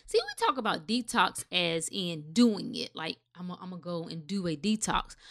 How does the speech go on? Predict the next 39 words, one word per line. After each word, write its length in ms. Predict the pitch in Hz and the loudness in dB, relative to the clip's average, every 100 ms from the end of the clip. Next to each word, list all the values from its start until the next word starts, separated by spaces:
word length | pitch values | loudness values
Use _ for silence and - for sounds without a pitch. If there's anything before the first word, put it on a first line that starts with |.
| - - | -20 0
But 180 | 269 262 | 4 4
trust 320 | - 587 - | 2 0 2
and 100 | 285 | 2
believe 320 | 202 220 262 | 4 6 6
your 120 | 214 170 | 6 4
body 380 | 208 359 349 | 4 4 4
is 100 | 196 | 4
always 600 | 175 202 277 196 175 175 | 4 6 6 6 2 2
detoxing 680 | 139 160 269 - 175 - 151 | -2 0 0 -2 -6 -4 -6
in, 100 | 156 | -6
in 140 | - 165 | -6 -4
some 260 | - 269 | 0 0
form 300 | - 175 170 | 0 -4 -2
or 100 | 170 | 0
another, 280 | 160 254 220 | 2 0 0
or 100 | - | 0
you'd 220 | 226 240 | 0 0
be 80 | 214 | 0
dead. 400 | - 320 - - _ _ _ _ _ _ _ _ _ - | 2 2 2 -4 _ _ _ _ _ _ _ _ _ -16
So 200 | - 330 | -4 2
in 100 | 330 | 6
the 100 | 294 | 6
mornings, 600 | 247 240 359 392 320 285 | 6 8 8 8 8 6
what 240 | 220 240 262 | 6 4 4
you 220 | 226 262 | 4 4
are 180 | 240 214 | 4 2
experiencing, 1080 | 160 - - 311 403 311 - - 185 190 196 _ _ | 0 -6 -8 -2 0 -2 -4 -4 -2 -4 -8 _ _
those 260 | - 233 339 | -2 0 2
are 60 | 349 | 4
not 240 | 339 254 | 4 6
hunger 320 | 233 294 269 | 4 6 4
pains. 400 | 214 214 165 156 | 2 0 0 0
That's 140 | 226 269 | -2 0
not 200 | 403 339 | 0 4
why 120 | 339 | 6
you 140 | 285 | 8
have 200 | 277 262 | 8 6
a 60 | 233 | 4
headache. 640 | 214 294 - - _ - | 2 0 0 -4 _ -20